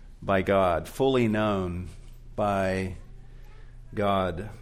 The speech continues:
It is not my custom, you guys know this, to quote from Howard Stern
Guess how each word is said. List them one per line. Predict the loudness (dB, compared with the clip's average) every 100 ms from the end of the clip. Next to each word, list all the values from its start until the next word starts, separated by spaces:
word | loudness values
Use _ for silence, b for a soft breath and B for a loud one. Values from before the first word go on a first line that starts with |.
| -14 -2
It | 2
is | 2 8
not | 8 8
my | 4 2
custom, | 4 4 4 -2 0
you | 2
guys | 4 2 2
know | 4 4
this, | 4 2 0
to | -4
quote | -2 4 4 4
from | 0 0 2 0
Howard | 0 2 4 2 0
Stern | -4 0 2 2 2 -2 -6